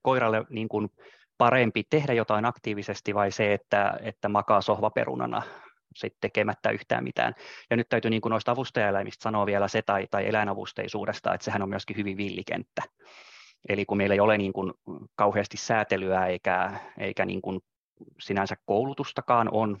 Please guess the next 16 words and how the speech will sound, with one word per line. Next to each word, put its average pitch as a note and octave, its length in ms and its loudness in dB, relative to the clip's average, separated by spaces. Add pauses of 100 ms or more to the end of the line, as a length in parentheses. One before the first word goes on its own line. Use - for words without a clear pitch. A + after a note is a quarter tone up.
(120)
mutta - 220 -6
et - 60 -4 (400)
joka - 260 -4
tapauksessa, G2+ 680 0 (560)
ää, - 260 -2
tää G2+ 120 4
on, A2 180 6
niin G2 160 0
kuin, G2 200 -4 (800)
tavallaan G2+ 360 2 (960)
terapiaeläimet G2+ 1080 2
tai F#2+ 220 -2
eläimen, G2+ 440 0 (380)
niin F#2 280 -12
kuin, - 160 -14
käyttäminen F#2+ 800 -2